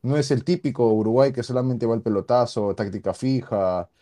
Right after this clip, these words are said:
o balón detenido. Es, es un ju-, es un Uruguay que también tiene fútbol,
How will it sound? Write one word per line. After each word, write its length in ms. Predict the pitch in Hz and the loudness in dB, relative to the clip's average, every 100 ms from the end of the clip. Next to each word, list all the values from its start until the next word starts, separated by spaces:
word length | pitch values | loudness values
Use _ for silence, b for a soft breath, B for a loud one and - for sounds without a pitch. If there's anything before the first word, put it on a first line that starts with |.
| _ | _
o 280 | - 110 107 | -6 -2 0
balón 260 | 101 107 113 | 0 0 0
detenido. 560 | 117 - 104 147 120 107 | -2 -2 -2 0 0 2
Es, 240 | 117 120 | 0 0
es 160 | 143 135 | -2 -2
un 60 | 135 | -4
ju-, 220 | 139 139 | -4 -4
es 80 | 131 | -2
un 320 | 151 156 151 | -2 -4 -2
Uruguay 300 | 135 120 143 | 0 2 0
que 100 | 139 | 0
también 240 | 120 127 | -2 0
tiene 180 | 135 135 | 0 -2
fútbol, 520 | 120 170 156 107 92 | 4 4 6 4 0